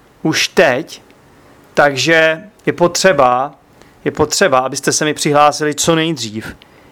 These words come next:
A S A P, abych použil anglickou frázi, co nejdřív.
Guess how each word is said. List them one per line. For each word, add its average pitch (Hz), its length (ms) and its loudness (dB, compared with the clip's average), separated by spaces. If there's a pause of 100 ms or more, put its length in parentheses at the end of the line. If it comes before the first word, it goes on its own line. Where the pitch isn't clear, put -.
(240)
A 165 260 4
S - 300 2
A 160 160 2
P, 160 400 -4
abych 127 180 -4
použil 131 360 0
anglickou 131 460 -2
frázi, 117 560 -2
co 160 380 0 (220)
nejdřív. 135 600 0